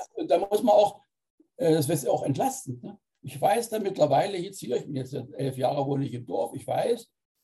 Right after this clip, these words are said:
da gibt's Handwerker, sagen wir mal, unseren Heizungsbauer hier, der ist auch ein ganz stolzer Meister, da steht's auch groß an der Tür dran,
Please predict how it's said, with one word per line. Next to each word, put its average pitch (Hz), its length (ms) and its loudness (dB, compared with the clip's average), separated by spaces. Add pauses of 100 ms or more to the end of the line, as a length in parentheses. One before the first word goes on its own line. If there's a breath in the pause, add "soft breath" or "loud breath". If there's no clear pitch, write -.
da 123 60 -8
gibt's 170 280 -10
Handwerker, 180 760 2 (220)
sagen - 180 -8
wir - 80 -4
mal, - 80 -4
unseren - 240 -10
Heizungsbauer 151 1040 -4
hier, 160 560 -2
der - 200 -4
ist 165 120 0
auch 151 200 6
ein 127 80 0
ganz 143 200 2
stolzer 156 380 -4
Meister, 143 320 -2
da 143 140 -6
steht's 147 260 -8
auch - 140 -10
groß 185 300 -6
an 156 100 -8
der 123 120 -8
Tür 220 240 -8
dran, 196 360 -6